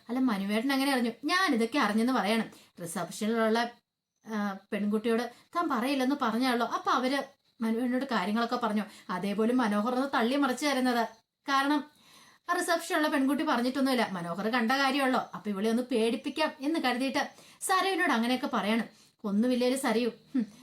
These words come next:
നിന്നെ ഞാൻ എത്രമാത്രം വിശ്വസിക്കുന്നുണ്ട്, അതിന്റെ നാലൊരു അംശം പോലും നീ എന്നെ വിശ്വസിക്കുന്നുണ്ടോന്ന്?" ചോദിക്കുക.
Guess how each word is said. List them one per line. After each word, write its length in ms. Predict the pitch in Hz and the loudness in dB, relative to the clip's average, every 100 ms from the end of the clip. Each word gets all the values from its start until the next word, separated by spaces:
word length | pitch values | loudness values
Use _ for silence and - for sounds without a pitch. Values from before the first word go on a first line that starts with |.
| - | -4
നിന്നെ 240 | 311 330 349 | -2 0 2
ഞാൻ 220 | 269 285 | 2 2
എത്രമാത്രം 560 | 220 262 269 269 302 | 0 0 2 2 2
വിശ്വസിക്കുന്നുണ്ട്, 680 | 262 220 226 - 269 247 202 - - | 0 0 -2 -2 0 2 0 -4 -4
അതിന്റെ 220 | 285 311 | 0 2
നാലൊരു 680 | 285 247 240 302 311 240 254 226 - _ - | 2 2 2 2 2 2 0 -4 -10 _ -4
അംശം 320 | 220 226 262 | 0 0 0
പോലും 220 | 233 233 233 | 0 2 2
നീ 120 | 226 | 2
എന്നെ 140 | 240 | 0
വിശ്വസിക്കുന്നുണ്ടോന്ന്?" 760 | 240 226 214 208 240 247 220 226 | -2 -4 -4 -4 -2 0 0 0
ചോദിക്കുക. 220 | 226 214 | 0 -4